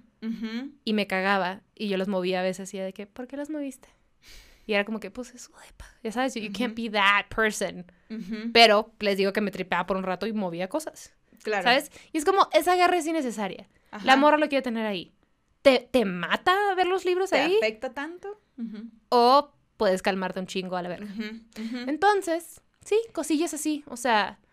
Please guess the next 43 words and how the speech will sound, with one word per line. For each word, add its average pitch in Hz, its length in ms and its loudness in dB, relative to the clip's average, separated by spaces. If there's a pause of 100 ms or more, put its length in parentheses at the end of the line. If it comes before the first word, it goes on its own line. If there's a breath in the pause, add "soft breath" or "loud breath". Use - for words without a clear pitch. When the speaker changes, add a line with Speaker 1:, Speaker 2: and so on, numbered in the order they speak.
(100)
Speaker 2:
digo, 254 280 8
Speaker 1:
Detalles. 226 160 8
Speaker 2:
no 233 100 6
estoy 254 200 4
diciendo 269 300 4
que, 214 300 2 (260)
"Uta, 208 380 -4
güey, - 180 -16
soy - 140 -14
perfecta 208 640 2
y 175 140 -4
ya 180 140 -10
fluyo 233 500 0
y 233 60 0
todo, 220 260 2
me 190 100 -6
sigue 180 160 -8
costando", 330 440 -6
pero, 349 360 -2
pero 392 140 -8 (100)
Speaker 1:
Ay, 185 540 -4
pues 185 180 -8
mira, 190 280 -8
a, - 20 -
Speaker 2:
ahí - 100 -8
Speaker 1:
a, 196 480 2
Speaker 2:
andamos. 214 220 -2
Speaker 1:
a, - 160 4
aquí 311 240 -4 (220)
la 330 160 -2
mayoría 233 440 -2
estamos 233 340 -8
para - 280 -8
eso, - 220 -16 (140)
estamos 247 360 -6
aprendiendo 185 500 -12
un 196 80 -14
chingo. - 320 -18
Pero 262 160 -2
sí, 277 80 -10
hermana, 320 260 -10
yo 285 160 -10
también, 294 360 -10